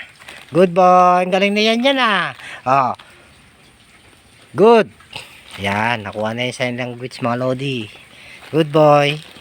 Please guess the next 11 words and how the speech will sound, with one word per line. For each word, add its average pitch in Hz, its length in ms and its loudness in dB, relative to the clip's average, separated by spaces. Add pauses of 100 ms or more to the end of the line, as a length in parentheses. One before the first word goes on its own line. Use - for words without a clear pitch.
(720)
Isa 120 240 -6
pa. 123 240 -4 (520)
Bigyan 139 280 -2
natin 170 360 -4
si, 180 400 -2 (1600)
si - 160 -4
ano, 127 240 -4 (360)
si 120 120 -6 (680)
Paro 123 280 0
at 123 120 -8
Kawawa. 110 480 0